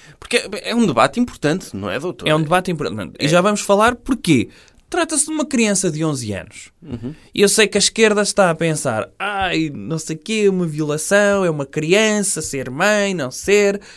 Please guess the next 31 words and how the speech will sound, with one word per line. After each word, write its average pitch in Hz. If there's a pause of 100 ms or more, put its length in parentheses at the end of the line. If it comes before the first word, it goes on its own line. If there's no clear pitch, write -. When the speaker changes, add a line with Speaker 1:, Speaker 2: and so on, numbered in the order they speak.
(120)
Speaker 2:
Mas 196
veja 240
aí, 233
Speaker 1:
Uhum. 151 (160)
Speaker 2:
eh, 127
vemos 202
aí 233 (100)
opiniões 226
contrárias 190
acerca 170
Speaker 1:
Sim. 175
Speaker 2:
do 202
que 214
é 233
que 233
esta 190
criança 180
queria. 180 (260)
Speaker 1:
Sim. 123
Speaker 2:
Ora, 147
ora, 139
continua 131
lá. 95
Speaker 1:
A 156
menina 185
argentina 110
tornou-se 135
uma 123
arma 135
de 117
arremesso. 92